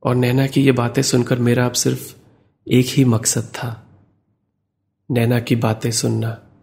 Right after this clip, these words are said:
उसे और समझना, उसकी रूह की एक और झलक देखना। मैंने नैना से पूछा, "तुमने मेरे बारे में तो इतना कुछ जान लिया है,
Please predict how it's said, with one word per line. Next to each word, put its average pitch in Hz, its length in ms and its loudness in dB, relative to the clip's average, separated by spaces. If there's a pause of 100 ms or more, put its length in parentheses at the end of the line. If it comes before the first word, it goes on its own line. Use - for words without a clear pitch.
(380)
उसे 120 280 0
और 117 180 2
समझना, 117 760 0 (600)
उसकी 123 360 0
रूह 123 280 4
की 123 300 -2
एक 120 220 -4
और 123 100 0
झलक 117 380 -2
देखना। 117 460 -6 (1800)
मैंने 113 160 4
नैना 113 300 4
से 113 160 0
पूछा, 120 380 -2 (1700)
"तुमने 120 240 2
मेरे 117 260 4
बारे 123 300 2
में 123 180 2
तो 127 100 2
इतना 117 220 0
कुछ 117 200 -2
जान 113 220 2
लिया 117 260 2
है, 120 400 -4